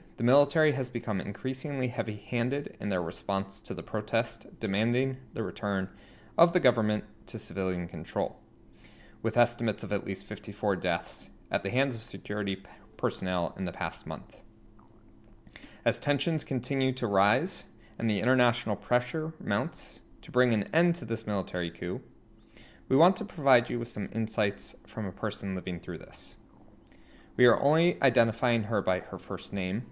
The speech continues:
Nicole, to protect our identity from potential repercussions, as she has been living and working in Myanmar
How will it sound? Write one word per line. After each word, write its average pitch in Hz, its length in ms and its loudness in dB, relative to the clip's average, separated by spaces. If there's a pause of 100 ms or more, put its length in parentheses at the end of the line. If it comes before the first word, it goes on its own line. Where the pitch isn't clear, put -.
(160)
Nicole, 98 560 -2 (440)
to - 80 -2
protect - 400 2
our 180 100 8
identity 107 440 2
from 101 200 -8
potential - 480 -8
repercussions, - 920 -6 (420)
as 107 80 0
she - 140 -2
has 104 120 0
been 107 180 0
living 156 380 0 (120)
and 110 160 0
working 113 320 0
in 98 160 0
Myanmar 85 480 -2